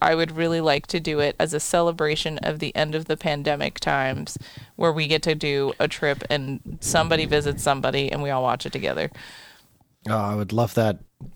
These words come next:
Speaker 2: So I used to have a regular Mystery Science Theater night with some friends of mine when I lived in North Jersey, and it was, uh, it made me so happy.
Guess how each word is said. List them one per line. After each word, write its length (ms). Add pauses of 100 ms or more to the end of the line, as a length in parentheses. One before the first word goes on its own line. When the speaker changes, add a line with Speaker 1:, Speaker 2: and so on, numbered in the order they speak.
(240)
Speaker 2:
So 360
I 120
used 240
to 80
have 160
a 60
regular 360
Mystery 280
Science 320
Theater 260
night 340
with 140
some 160
friends 280
of 60
mine 220
when 80
I 80
lived 240
in 80
North 200
Jersey, 380
and 100
it 80
was, 240
uh, 180 (600)
it 140
made 240
me 100
so 220
happy. 500